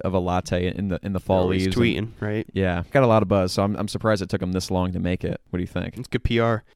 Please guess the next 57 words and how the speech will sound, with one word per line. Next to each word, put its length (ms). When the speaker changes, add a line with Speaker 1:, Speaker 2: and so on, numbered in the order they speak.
Speaker 2:
I 80
don't, 100
I 60
haven't 200
seen 140
the 60
can 200
in 40
person. 400
I've 160
seen 320
it 160
through 320
You 220
Betcha. 440
Miles, 320
obviously, 300
he's 100
been 240
freaking 260
bugs. 380
Speaker 1:
Yeah, 120
they 100
had 100
a 60
release 300
party 240
down 180
in 60
the 100
Ozarks. 440
Speaker 2:
Yeah, 300
Shady 280
Gators. 420
Speaker 1:
Yeah. 180
Speaker 2:
And 180
I've 160
been, 260
we've 140
been 120
to 40
Shady 180
Gators 240
one 140
time. 280
There's 140
a, 140
a 40
foam 260
party, 360
and 80
I 60
came 180
Speaker 1:
Yeah. 60
Speaker 2:
out 60
squeaky 400
clean. 380